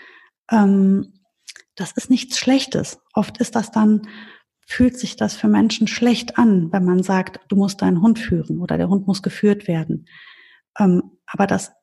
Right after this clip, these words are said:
das gibt dem Hund total viel Sicherheit. Die brauchen das.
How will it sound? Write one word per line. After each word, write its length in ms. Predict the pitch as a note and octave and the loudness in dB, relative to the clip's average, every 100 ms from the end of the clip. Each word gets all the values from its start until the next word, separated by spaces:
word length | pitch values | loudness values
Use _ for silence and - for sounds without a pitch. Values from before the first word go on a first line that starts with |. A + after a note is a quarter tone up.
| _ | _
das 220 | B3+ F#3 | -10 -8
gibt 220 | - C4 - | -4 -2 0
dem 120 | G3+ | 2
Hund 160 | A#3+ | 0
total 300 | A3+ - - | -2 -4 -4
viel 180 | A#3 B3 | -2 0
Sicherheit. 560 | G#3+ B3 - F#3 F3 - | 2 0 0 -2 -2 -4
Die 40 | |
brauchen 480 | G3 - A3 A3 G#3+ | -8 -4 -2 0 0
das. 300 | F3+ E3+ - | 0 -4 -12